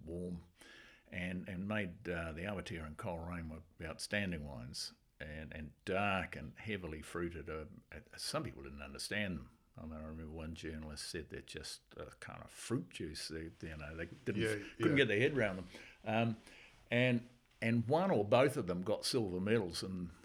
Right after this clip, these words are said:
Speaker 1: in the, in the show. So that was the last time John ever showed a wine. Um, under
Speaker 2: <laughs> Yeah, yeah, yeah,
Speaker 1: <laughs>
Speaker 2: yeah,
Speaker 1: just
Speaker 2: yeah, yeah, yeah.
Speaker 1: he lost confidence and never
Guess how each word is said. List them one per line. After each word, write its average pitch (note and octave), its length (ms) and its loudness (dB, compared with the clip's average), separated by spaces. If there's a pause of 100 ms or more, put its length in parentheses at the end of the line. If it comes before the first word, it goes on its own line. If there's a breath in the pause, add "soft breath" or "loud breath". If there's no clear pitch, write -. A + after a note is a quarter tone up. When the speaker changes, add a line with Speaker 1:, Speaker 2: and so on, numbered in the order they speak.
(160)
Speaker 1:
in F2+ 220 0
the, F2+ 220 -4
in F#2+ 240 -2
the E2+ 100 0
show. G2+ 400 0
So F2 320 -2 (560 loud breath)
that B2 160 4
was B2 100 2
the G#2+ 60 2
last G#2 280 4
time F#2 300 -2
John G2 340 -2
ever F2+ 140 -4
showed F#2+ 380 4
a F2 60 2
wine. F2+ 480 -2 (400 loud breath)
Um, E2+ 460 -6 (200)
under F#2 200 2
Speaker 2:
<laughs> B2 100 8
Yeah, A#2+ 320 12
yeah, A#2+ 140 4
yeah, A#2+ 220 6
Speaker 1:
<laughs> - 20 6
Speaker 2:
yeah, A2 100 12 (100)
Speaker 1:
just - 100 2 (440)
Speaker 2:
yeah, - 60 4
yeah, G2 100 -2
yeah. F2 40 -2 (300 loud breath)
Speaker 1:
he C#3 60 6
lost B2 280 4
confidence A2 680 0
and G2+ 140 -4
never A2 260 2